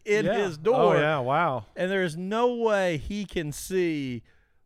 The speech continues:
Speaker 1: what's going on. So, yeah, that took way longer than I wanted it to, but, uh,
Speaker 2: That is impressive.
Speaker 1: so, I, and again, I think it's so amazing to hear him talk about the, the difference between being on a bank surface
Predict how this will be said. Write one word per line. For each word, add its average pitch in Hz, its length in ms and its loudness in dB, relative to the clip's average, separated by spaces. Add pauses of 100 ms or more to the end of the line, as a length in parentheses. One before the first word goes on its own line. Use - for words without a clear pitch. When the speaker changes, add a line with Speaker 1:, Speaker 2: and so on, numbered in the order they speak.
(100)
Speaker 1:
what's 165 380 0
going 156 380 0
on. 117 320 -6
So, - 120 -8
yeah, 151 140 -2
that 180 200 0
took 208 140 -4
way 180 200 2
longer 170 340 -2
than 151 120 -2
I 143 100 -2
wanted 156 320 -6
it 160 160 -10
to, 165 240 -4
but, 143 300 -2
uh, 127 260 -2 (120)
Speaker 2:
That 151 140 -4
is 120 60 -6
impressive. 127 580 -6 (560)
Speaker 1:
so, 220 220 -4
I, 190 120 -6 (960)
and 226 120 -2
again, 226 360 -2
I 269 100 0
think 359 160 -4
it's 180 140 -6
so 208 240 0
amazing 170 840 -4
to 156 100 -6
hear 175 240 -2
him 165 200 -2
talk 165 340 -4
about 151 300 -4
the, 135 240 -6
the 139 140 -6
difference 180 680 -4
between 143 680 -6 (840)
being 196 220 -2
on 180 80 -2
a 147 60 -6
bank 160 380 -6
surface 202 840 -2